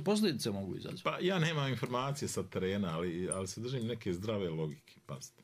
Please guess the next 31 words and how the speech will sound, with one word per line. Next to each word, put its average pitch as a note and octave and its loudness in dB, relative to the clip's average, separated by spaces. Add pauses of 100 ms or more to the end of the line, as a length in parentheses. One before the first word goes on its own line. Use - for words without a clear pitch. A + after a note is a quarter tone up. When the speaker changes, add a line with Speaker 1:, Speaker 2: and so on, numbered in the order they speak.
(1040)
Speaker 2:
Na A2 0
sirijsko D#3 0
ratište D#2+ -4 (160)
otišlo C3 0
je F2+ 4 (240)
sto, C3 2
dvjesto, A#2+ 2
trista, F2+ 0
nikada A2+ 0
mi A2 2
nismo A2+ 0
dobili, G#2 2
mi G2 2
kao F#2 0
javnost, F#2 0
zvaničnu G#2+ -2
informaciju D#2+ 0 (380)
od, G2+ 0
recimo, F#2 0
Ministarstva F2 -2
bezbjednosti, F2+ -2
koliko D#3 0
je G#2 2
bosansko-hercegovačkih G#2+ -2
mladića G2 -2
otišlo F#2+ 0
na E2+ 0
sirijsko F#2 -2
ratište G#2 -2
i F#2+ 2
ratovalo A2 0